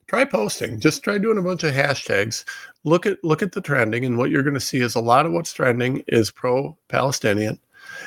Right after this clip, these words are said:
and anti-Israeli. Why are we supporting murderers? Why are we doing this? We have to be better than this, folks.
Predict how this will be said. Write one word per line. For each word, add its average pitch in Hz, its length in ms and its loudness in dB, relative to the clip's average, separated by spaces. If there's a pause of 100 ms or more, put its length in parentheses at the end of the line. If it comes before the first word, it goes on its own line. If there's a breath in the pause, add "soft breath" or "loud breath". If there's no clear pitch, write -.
(120 loud breath)
and 131 140 2
anti-Israeli. 117 1080 0 (1300)
Why 143 260 2
are 175 100 0
we 160 100 -4
supporting 131 520 0
murderers? 110 640 0 (1600)
Why 131 160 0
are 156 80 0
we 151 100 -2
doing 110 280 -2
this? 113 340 -8 (1400 soft breath)
We 143 240 -2
have 156 220 -2
to - 80 -10
be 139 140 0
better 107 300 2
than 95 200 -4
this, 92 200 -4
folks. - 380 4